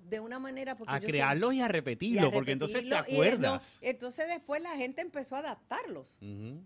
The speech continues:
Speaker 1: Y no me daban crédito, porque yo decía,
Speaker 2: <laughs>
Speaker 1: "Hagan así, cierren comillas".
Speaker 2: Seguro, por lo menos.
Speaker 1: Empezaron a usar los compañeros de radio, y lo digo en broma, pero muchas frases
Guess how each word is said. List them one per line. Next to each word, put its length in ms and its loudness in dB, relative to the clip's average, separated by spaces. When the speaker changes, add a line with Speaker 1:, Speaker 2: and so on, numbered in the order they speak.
Speaker 1:
Y 100 -6
no 100 -6
me 120 -8
daban 220 -8
crédito, 440 -12
porque 260 -16
yo 40 -2
decía, 220 8
Speaker 2:
<laughs> 520 2
Speaker 1:
"Hagan 580 -2
así, 420 -2
cierren 400 -2
comillas". 540 2
Speaker 2:
Seguro, 320 2
por 100 4
lo 140 4
menos. 480 2
Speaker 1:
Empezaron 440 -4
a 60 -8
usar 240 -4
los 120 -6
compañeros 540 -8
de 120 -4
radio, 400 -6
y 80 -10
lo 100 -8
digo 200 -8
en 100 -12
broma, 400 -8
pero 260 -10
muchas 460 -8
frases 340 -6